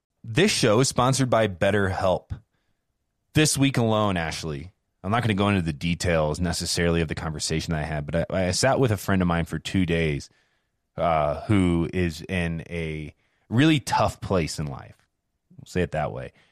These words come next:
And he mentioned to me that he is going to start, and he already had started at one previous time in his life,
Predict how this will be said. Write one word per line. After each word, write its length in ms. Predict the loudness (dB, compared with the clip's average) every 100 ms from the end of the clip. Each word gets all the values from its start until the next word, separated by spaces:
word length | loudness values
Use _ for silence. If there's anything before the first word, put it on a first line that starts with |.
| _ _ _
And 80 | 0
he 80 | 2
mentioned 260 | 2 2
to 60 | 2
me 240 | 4 4
that 180 | 2 2
he 200 | 4 4
is 120 | 4
going 300 | 4 2 4 2
to 140 | 0
start, 480 | 0 0 2 2 0
and 100 | 0
he 140 | 2
already 320 | 2 2 2 0
had 320 | 0 0 0
started 320 | 0 2 2
at 140 | -2
one 240 | -4 -6 -6
previous 440 | -2 0 2 0
time 220 | -2 -8
in 60 | -8
his 120 | -8
life, 360 | -8 -8 -10